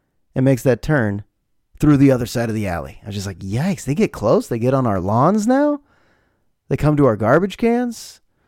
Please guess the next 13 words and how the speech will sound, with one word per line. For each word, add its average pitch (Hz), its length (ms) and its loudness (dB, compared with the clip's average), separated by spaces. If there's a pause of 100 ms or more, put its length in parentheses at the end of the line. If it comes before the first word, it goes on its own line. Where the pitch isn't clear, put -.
(380)
Coyotes 196 420 2
are 170 60 2
scary, 311 640 0
right? 180 960 -2 (240)
You 180 80 -2
don't 226 120 2
hear 233 200 2
about 160 380 2 (240)
a 131 80 -6
lot 127 220 2
of 113 100 -2
coyote 110 360 2
attacks, 196 720 -4